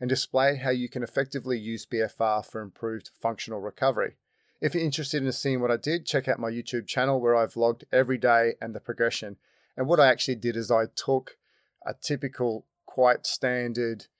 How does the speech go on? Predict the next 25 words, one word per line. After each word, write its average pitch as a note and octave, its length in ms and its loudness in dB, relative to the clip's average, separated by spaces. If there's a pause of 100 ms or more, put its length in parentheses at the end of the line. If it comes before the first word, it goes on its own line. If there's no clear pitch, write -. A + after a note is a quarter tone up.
(180)
knee A#2+ 340 -4
arthroscopy A#2+ 800 -2 (500)
rehab A#2 540 0
program A#2 600 2
that - 100 -14
the - 60 -14
physio A#2+ 300 -4
would G#2 160 -8
give B2 160 -4
you, A#2+ 280 0
and B2 120 -2
I A#2+ 40 4
really C3 500 4
gave A#2 400 2
it A#2+ 160 -2
the A#2+ 160 -4
next A#2 340 -4
level, A2 440 -2 (180)
incorporating A#2 720 -2
as - 160 -8
many B2 300 -4
concepts - 520 -8
as A2+ 140 -6
I G#2+ 80 -2
could A2 420 -8